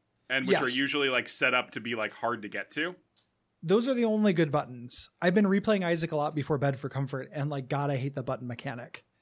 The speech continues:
Speaker 2: Uh, like, ninety percent of the time, just, like, here's a bunch of shitty enemies.
Speaker 1: Yeah.
Speaker 2: You know,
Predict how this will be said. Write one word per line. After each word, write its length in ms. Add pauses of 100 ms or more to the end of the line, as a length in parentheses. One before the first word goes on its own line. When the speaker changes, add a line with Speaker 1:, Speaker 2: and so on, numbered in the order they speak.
(600)
Speaker 2:
Uh, 380 (100)
like, 120
ninety 480
percent 240
of 60
the 60
time, 280
just, 140
like, 120
here's 240
a 40
bunch 220
of 60
shitty 280
enemies. 580
Speaker 1:
Yeah. 200 (600)
Speaker 2:
You 100
know, 180